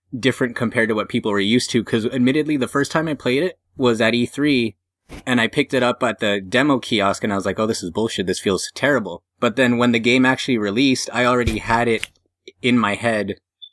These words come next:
knowing what to expect, and then from the time I bought it on,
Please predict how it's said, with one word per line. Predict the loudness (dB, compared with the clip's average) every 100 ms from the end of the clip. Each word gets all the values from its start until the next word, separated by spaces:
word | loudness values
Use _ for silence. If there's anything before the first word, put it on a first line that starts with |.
| -2
knowing | 2 2 2
what | 0 -2
to | -4
expect, | -4 -4 0 0 -2 -20 _
and | -2 0
then | 2 -2
from | 0 0 0
the |
time | 0 0 0
I |
bought | -2 2 2 2
it | -2
on, | 2 4 4 0 -6